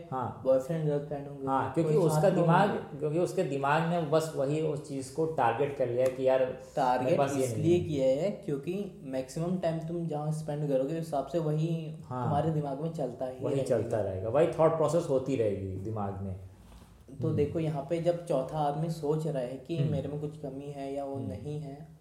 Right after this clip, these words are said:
Speaker 1: हम्म।
Speaker 2: तो इस हिसाब से जैसे कि वो लोग आप बात कर रहे होंगे आपस में,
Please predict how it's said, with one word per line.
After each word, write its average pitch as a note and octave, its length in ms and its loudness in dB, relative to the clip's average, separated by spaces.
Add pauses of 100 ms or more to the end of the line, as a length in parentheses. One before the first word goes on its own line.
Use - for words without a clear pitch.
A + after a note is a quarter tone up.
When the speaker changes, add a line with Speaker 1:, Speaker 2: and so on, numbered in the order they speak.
Speaker 1:
हम्म। A2 180 -8 (320)
Speaker 2:
तो D#3+ 360 0 (300)
इस D3+ 100 -6
हिसाब D3+ 280 0
से D#3 460 -2
जैसे C3+ 380 0
कि D#3 460 -2
वो C#3 140 2
लोग D#3+ 200 4
आप - 400 0
बात C3 320 -2
कर D3 140 2
रहे B2+ 160 -2
होंगे C3+ 220 -6
आपस A#2+ 320 -6
में, D#3 380 -4